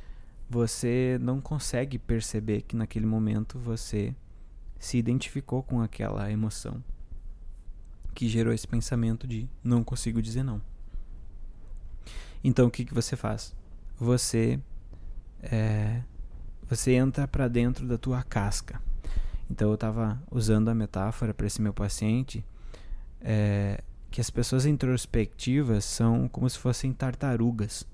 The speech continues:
As pessoas extrovertidas, né, é, elas, elas são mais pra fora.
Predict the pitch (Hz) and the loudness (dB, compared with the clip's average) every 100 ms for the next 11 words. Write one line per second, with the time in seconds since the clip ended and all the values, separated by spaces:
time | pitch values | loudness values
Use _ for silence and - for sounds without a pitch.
0 | - - - 123 - 156 143 151 - 123 | -12 -10 -2 -2 4 4 4 2 2 4
1 | 113 107 104 - 147 117 107 - - - | 6 4 4 2 2 0 -4 -8 -14 -10
2 | - 104 113 - - - - - - 110 | -6 -6 -8 -14 -18 -20 -20 -16 -6 -2
3 | 104 104 - 113 107 117 117 117 - - | 0 0 0 2 4 4 4 2 -4 -8
4 | - - - - - - - - - - | -14 -14 -16 -16 -18 -18 -18 -16 -16 -16
5 | - 113 117 - 127 135 - 147 - 110 | -4 0 2 4 4 4 2 0 2 2
6 | 101 104 | 2 0